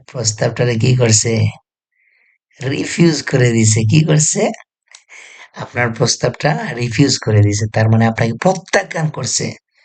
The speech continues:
আপনার প্রপোজালটা সে গ্রহণ করেনি, অ্যাকসেপ্ট করেনি। ঠিক সেই রকম কোম্পানিটা কি করার জন্য? রিপ্লেস করার জন্য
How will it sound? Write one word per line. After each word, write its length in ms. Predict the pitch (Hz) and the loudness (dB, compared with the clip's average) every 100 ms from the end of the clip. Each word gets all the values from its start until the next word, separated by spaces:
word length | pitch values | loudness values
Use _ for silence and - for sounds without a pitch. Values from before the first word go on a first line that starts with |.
| _ _ _ | _ _ _
আপনার 460 | _ - 127 127 131 | _ -4 -2 -2 -2
প্রপোজালটা 680 | 135 123 143 139 139 127 135 | -2 2 2 2 0 -2 -2
সে 200 | - 127 | 0 0
গ্রহণ 400 | 120 117 117 113 | 2 2 2 2
করেনি, 260 | 113 110 | 6 6
অ্যাকসেপ্ট 340 | 117 110 - 135 | 6 2 0 -2
করেনি। 420 | 117 113 107 104 107 _ - _ | 0 2 4 2 0 _ -20 _
ঠিক 160 | 240 220 | -8 -4
সেই 200 | - 185 | -2 0
রকম 260 | 147 - 107 107 _ _ _ | -2 -4 -6 -10 _ _ _
কোম্পানিটা 540 | 196 190 220 226 226 214 | -6 -2 0 2 2 0
কি 220 | 220 214 | 0 0
করার 220 | 156 131 | 2 0
জন্য? 200 | 120 120 | 0 2
রিপ্লেস 460 | 127 143 160 208 214 | 4 2 2 -2 0
করার 260 | 143 135 | 0 0
জন্য 320 | 127 131 156 | -2 0 0